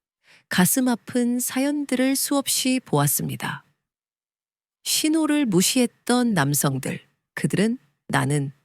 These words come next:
해당 없어, 건강하니까" 라고 생각했습니다. 그러다 제 진찰실에 왔을 때는 이미 병이 상당히 진행된 상태였죠. 통계는 냉혹합니다.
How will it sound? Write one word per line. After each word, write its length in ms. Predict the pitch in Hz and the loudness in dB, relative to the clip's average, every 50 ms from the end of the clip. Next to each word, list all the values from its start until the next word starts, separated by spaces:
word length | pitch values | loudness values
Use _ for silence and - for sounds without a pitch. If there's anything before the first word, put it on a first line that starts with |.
| _ - - | _ -2 0
해당 260 | 175 160 139 131 135 | 0 2 2 2 0
없어, 440 | 151 - - - - 185 214 262 - _ _ _ _ _ _ _ _ | 0 0 0 0 0 0 0 -2 -8 _ _ _ _ _ _ _ _
건강하니까" 920 | - - 151 143 139 139 135 135 135 135 120 120 - - - - - 160 _ _ _ _ _ _ _ _ _ _ _ - | -2 0 2 2 2 2 0 0 0 0 -2 -4 -6 -8 -6 -6 -6 -6 _ _ _ _ _ _ _ _ _ _ _ 4
라고 220 | 196 185 139 139 | 6 6 6 4
생각했습니다. 880 | 131 - 160 143 143 135 135 143 - - - 220 - - - - - _ _ _ _ _ _ _ _ _ _ _ _ _ _ _ _ _ - - | 2 0 0 0 0 0 0 0 -2 -2 -4 -4 -6 -8 -8 -12 -12 _ _ _ _ _ _ _ _ _ _ _ _ _ _ _ _ _ -4 0
그러다 500 | 240 240 247 240 - 233 226 226 233 220 | 2 2 2 2 2 0 0 0 -2 -4
제 320 | - - - 185 180 180 | -6 -2 0 2 0 0
진찰실에 1000 | - - - 180 165 175 175 - - 233 233 233 226 214 - - 208 185 185 185 | -2 0 0 2 2 2 0 -2 -2 -2 0 0 0 -2 -2 -4 -2 0 0 0
왔을 440 | 180 151 139 160 160 - - 185 175 | 2 2 2 2 0 0 0 -2 -2
때는 480 | - - 160 151 143 143 175 214 269 - _ _ _ _ - | -2 -2 -2 0 0 0 -2 -4 -4 -8 _ _ _ _ 0
이미 420 | - 160 156 151 147 143 143 139 127 | 2 4 4 4 4 4 2 0 -2
병이 600 | - - - 131 120 131 139 143 143 135 113 - - | -2 -2 0 0 0 2 2 2 0 0 -2 -4 -8
상당히 720 | - - - 233 240 226 - 147 131 110 110 113 - - _ _ _ _ - | -8 -4 -2 0 0 0 0 -2 -2 -2 -4 -6 -8 -10 _ _ _ _ -6
진행된 680 | - - - 160 139 160 170 156 139 127 123 110 151 160 - | -4 0 2 4 4 6 4 4 2 0 -2 -4 -6 -8 -8
상태였죠. 640 | - - 160 147 - - 139 - - - - - - - _ _ _ _ _ _ _ _ _ _ _ _ | -4 -2 -2 -2 -2 -4 -6 -6 -6 -8 -8 -8 -10 -14 _ _ _ _ _ _ _ _ _ _ _ _
통계는 500 | - - 160 147 139 139 131 147 190 226 - _ _ _ - | -4 -2 0 0 2 0 2 2 0 0 -2 _ _ _ -2
냉혹합니다. 800 | 139 135 131 131 139 131 - - - - - - - - - | 0 2 2 4 2 0 0 -2 -4 -4 -4 -6 -8 -10 -12